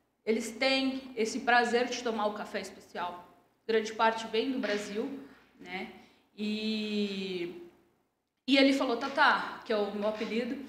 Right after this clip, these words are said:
"vamos abrir um café?" Isso no ano de dois mil e dezenove.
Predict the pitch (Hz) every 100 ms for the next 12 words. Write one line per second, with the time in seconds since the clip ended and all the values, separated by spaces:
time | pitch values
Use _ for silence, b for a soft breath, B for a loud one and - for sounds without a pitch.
0 | B B B _ _ - 285 392 403 339
1 | 277 220 233 226 226 - 220 185 - -
2 | - _ _ _ _ _ _ _ _ 208
3 | 202 226 214 208 208 208 208 208 208 220
4 | 233 285 294 302